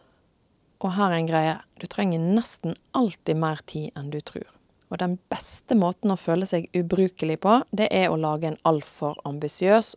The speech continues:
og urealistisk plan. Mitt tips er at du er raus med deg selv, og at du tenker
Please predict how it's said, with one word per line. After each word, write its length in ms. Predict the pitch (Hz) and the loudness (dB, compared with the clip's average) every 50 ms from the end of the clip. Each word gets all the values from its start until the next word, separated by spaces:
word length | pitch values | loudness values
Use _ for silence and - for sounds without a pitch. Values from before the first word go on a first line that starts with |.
| - | -4
og 160 | 165 175 - - | -2 -2 0 0
urealistisk 760 | 160 156 - 156 147 143 143 139 - - - 147 - - - - | -2 -2 -2 -4 -6 -6 -8 -8 -8 -8 -8 -8 -8 -10 -12 -12
plan. 200 | - - - - _ _ _ _ _ _ _ _ _ _ - - - - - - - - - _ _ _ - | -12 -12 -12 -12 _ _ _ _ _ _ _ _ _ _ -20 -20 -20 -20 -20 -20 -20 -20 -20 _ _ _ 4
Mitt 240 | 240 277 247 - _ | 4 4 4 0 _
tips 380 | - 226 247 - - - - - - - | 4 4 4 4 0 -4 -6 -2 2 2
er 140 | 190 180 | 4 4
at 100 | 165 165 | 2 0
du 60 | 165 156 | 0 0
er 160 | 156 151 165 | 0 0 0
raus 380 | 165 160 156 151 147 - - - | 0 0 0 0 -2 -6 -8 -8
med 160 | - 147 147 | -8 -8 -8
deg 140 | 147 151 - | -8 -8 -10
selv, 260 | - - - - - - - | -10 -8 -10 -10 -10 -10 -10
og 140 | - 170 170 | -8 -8 -6
at 80 | - | -6
du 80 | 185 180 | -8 -8
tenker 580 | - - 175 175 175 170 _ _ - 208 202 | -6 -6 -6 -6 -6 -8 _ _ -2 -2 -2